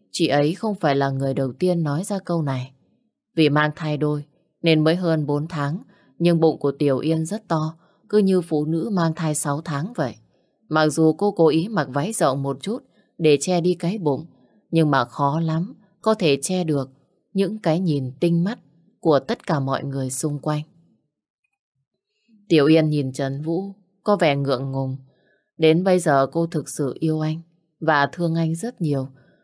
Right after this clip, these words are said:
Biết bào thai trong bụng của cô không phải của mình, nhưng anh lại đối xử với cô cực kỳ tốt. Vốn dĩ sau hôm xuất viện sẽ đi đăng ký kết hôn. Thế nhưng cô luôn bị nghén, nghén dữ dội lắm, nôn ói suốt,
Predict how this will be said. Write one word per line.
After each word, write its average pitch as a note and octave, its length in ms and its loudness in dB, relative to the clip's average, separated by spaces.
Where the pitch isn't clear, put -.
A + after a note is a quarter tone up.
Biết F#3+ 180 2
bào C#3 240 2
thai D#3 260 -2
trong D#3 220 -2
bụng C#3+ 220 0
của C#3 220 -2
cô F#3 200 -2
không G3 200 -4
phải C#3+ 220 0
của C#3 260 -2
mình, C3+ 260 -4
nhưng D#3+ 160 4
anh D#3+ 220 2
lại C#3 160 2
đối C#3+ 240 0
xử D3+ 260 0
với D#3+ 200 0
cô E3+ 240 0
cực C3+ 160 -8
kỳ D3 180 0
tốt. E3 280 -2
Vốn E3+ 260 4
dĩ F3+ 160 2
sau E3 260 2
hôm D#3 220 2
xuất - 280 -6
viện C#3+ 220 0
sẽ D#3+ 200 0
đi E3 160 4
đăng D3 240 0
ký D3+ 300 -2
kết G3+ 220 -4
hôn. D#3+ 260 0
Thế F3+ 120 4
nhưng E3 260 6
cô E3 140 4
luôn D#3+ 280 4
bị C#3+ 160 -2
nghén, D3 400 -2
nghén E3 260 2
dữ G#3 200 -4
dội C#3+ 340 0
lắm, C#3+ 300 -2
nôn D#3+ 240 4
ói C#3 280 -2
suốt, G#3+ 260 -4